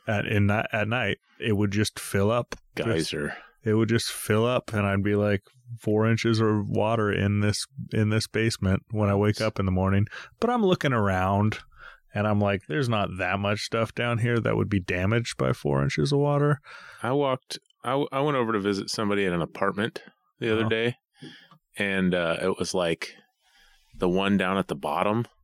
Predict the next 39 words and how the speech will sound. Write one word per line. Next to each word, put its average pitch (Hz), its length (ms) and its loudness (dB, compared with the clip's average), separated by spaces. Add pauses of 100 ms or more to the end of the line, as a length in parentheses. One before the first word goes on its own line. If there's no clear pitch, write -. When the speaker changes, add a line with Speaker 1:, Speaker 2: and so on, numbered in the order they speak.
(140)
Speaker 2:
So - 160 -6
you 87 60 2
kinda 98 220 0
walk 82 400 -2
down 90 480 -2
a 90 80 -4
little 90 280 0
flight 87 320 -2
of 92 80 -2
stairs, 85 440 -2
and 87 100 0
there's, 78 180 -2
like, 80 300 -4 (200)
it's - 140 -8
all 90 160 -2
concreted 90 720 -2
in, 92 280 0
Speaker 1:
Mm-hmm. 113 460 -6
Speaker 2:
right? 85 280 0
And 85 140 0
the, 78 60 0
like, 78 260 -2
porch 92 340 -4
area, 90 520 -4 (380)
there's 85 200 -4
two 95 180 -2
units 80 400 -2
down 82 240 -2
there, 85 280 -4 (280)
and 82 100 -4
they 78 60 -2
kinda 78 220 -2
face 85 340 -4
each - 160 -6
other. 95 300 -2 (720)
And 92 560 0 (720)
there's 90 160 0
no 110 140 2
drain. 87 720 -2